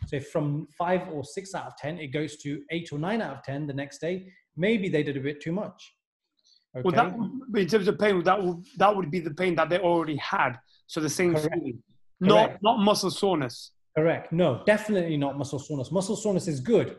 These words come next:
Speaker 1: okay? That,
Speaker 2: A
Speaker 1: that's
Speaker 2: lot of
Speaker 1: true.
Speaker 2: people indicate muscle soreness with pain.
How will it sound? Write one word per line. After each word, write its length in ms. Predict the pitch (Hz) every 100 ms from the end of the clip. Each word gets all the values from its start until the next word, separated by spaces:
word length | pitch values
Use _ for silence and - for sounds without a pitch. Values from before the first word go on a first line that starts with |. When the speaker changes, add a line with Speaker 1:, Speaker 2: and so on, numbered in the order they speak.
| -
Speaker 1:
okay? 320 | - 156 180
That, 100 | 165
Speaker 2:
A 20 | 165
Speaker 1:
that's 180 | 196 208
Speaker 2:
lot 80 |
of 80 | 247
Speaker 1:
true. 80 | 247
Speaker 2:
people 280 | 220 214 226 - -
indicate 460 | 185 196 196 196
muscle 280 | 180 165 -
soreness 400 | 147 254 196 151
with 220 | 165 143 -
pain. 320 | 277 254